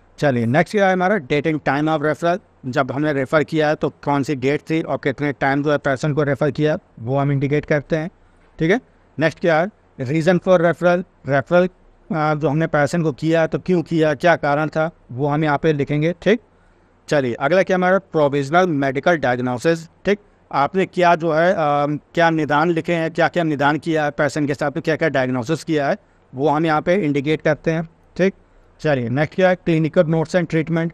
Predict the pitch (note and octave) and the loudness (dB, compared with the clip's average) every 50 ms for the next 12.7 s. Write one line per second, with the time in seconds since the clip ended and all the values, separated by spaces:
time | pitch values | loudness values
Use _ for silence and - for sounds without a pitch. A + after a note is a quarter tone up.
0 | _ _ _ _ _ _ - D3 D3 C#3+ - F3 E3+ - - F3 D#3+ - - F3 | _ _ _ _ _ _ -2 0 0 0 0 0 -2 -2 0 -2 -2 0 2 0
1 | D3+ - E3+ D#3 C3+ - D3+ D3 C3 D#3 E3 E3+ E3+ E3 D3 D#3 D#3+ D#3+ D#3+ D#3+ | 2 2 0 -2 -2 -2 -4 -2 -2 0 0 0 0 0 0 2 2 2 2 0
2 | - E3 D3 C#3+ C#3 C3+ D3 E3 D#3+ D#3+ E3 E3+ - - D3 C3 C#3 B2 D3+ C#3+ | 0 -2 0 0 0 0 0 0 0 0 -2 -2 -4 -6 -6 -6 -4 -2 0 0
3 | C#3+ D#3+ D3 C#3 D3+ D#3+ D3+ D3 C#3+ - D#3+ C#3+ C#3+ - D#3 D#3 C#3 - D#3+ D3 | 0 0 0 -2 -2 -2 -2 -2 -2 -2 -2 -4 -2 0 0 -2 0 -2 -4 -2
4 | D#3 D#3 D#3+ F3 - _ - - - F#3+ G#3 - _ _ _ _ _ _ _ _ | -2 -2 -4 -6 -8 _ -10 -4 -2 -2 -2 -4 _ _ _ _ _ _ _ _
5 | - D3+ D3 C3+ B2+ B2 A2+ _ _ _ _ _ - C3 D3+ D3 - F3+ G3 F#3 | -4 -2 0 0 0 -2 -8 _ _ _ _ _ -10 -6 -6 -4 -2 -2 -2 0
6 | F3 F#3+ F#3+ F#3+ E3 C#3 C#3 D3 D3+ D3 - F#3 F3+ - G#3 F3+ F3 D#3 D#3+ E3+ | 2 2 2 2 2 0 0 0 0 0 2 0 -2 0 0 -2 0 0 2 2
7 | F3 F3+ - - F3 D#3+ D#3 C#3+ E3 D#3+ D3+ - D#3+ D3+ C#3+ C3+ C3+ B2+ - E3+ | 2 2 0 -2 -2 -2 -2 -2 -2 -4 -4 -4 -2 -2 0 0 0 0 0 -2
8 | D#3+ D#3 E3+ D3 - - D3+ D3+ D#3+ D#3+ D#3+ C#3 - E3 E3 E3 - _ _ _ | -2 -2 -4 -4 -2 -2 -2 0 0 -2 -2 -4 -4 -6 -6 -6 -10 _ _ _
9 | _ - - F3 F3+ G#3+ A3+ - _ _ _ _ _ _ - C#3 B2+ C#3 D#3+ C#3+ | _ -4 -2 0 0 0 -2 -4 _ _ _ _ _ _ -8 -6 -2 0 0 0
10 | D3+ E3 E3+ D#3+ D#3 D3 F3 E3 D#3+ E3 D#3 D3 E3 E3 D#3 - E3+ D#3 D#3+ D#3+ | 0 0 0 0 0 0 0 0 0 0 0 0 -2 -2 0 0 0 0 0 0
11 | E3+ F#3 - E3+ D#3 D3 C#3 D3 C#3 C3+ C3+ C#3 D3 D3+ D#3 C3 C#3+ D3+ D#3+ D#3+ | 0 -2 -2 -2 -4 -2 0 0 0 0 0 0 0 0 -2 -2 -2 -2 -2 -2
12 | D#3+ D#3+ D#3 D3+ - F3+ G3+ - _ - - G3 A#3+ | -2 -2 -2 -2 -2 -4 -4 -4 _ -6 -2 -2 -2